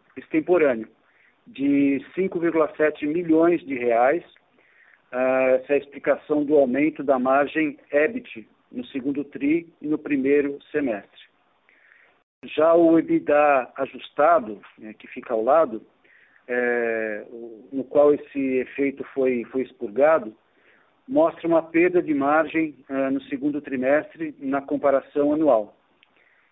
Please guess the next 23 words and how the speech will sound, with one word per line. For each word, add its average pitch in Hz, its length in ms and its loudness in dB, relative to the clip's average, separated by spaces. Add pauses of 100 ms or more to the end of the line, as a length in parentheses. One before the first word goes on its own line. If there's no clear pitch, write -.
(520)
Essa 139 280 -2
queda, 160 520 2
ela 143 220 2
é 143 40 2
explicada 147 560 -2
preponderantemente 160 1300 -4 (260)
pelo 143 180 0
efeito 165 500 -4
do 165 300 0
I 147 100 2
F 156 240 -2
R 147 240 0
S 151 300 0
dezesseis, 147 600 -6 (920)
que 160 440 2
não 170 160 0
contempla, 185 600 0
né, 147 220 0
a 131 140 2
redução 135 460 -6
significativa 156 920 -4
de 131 100 -14
custos - 540 -8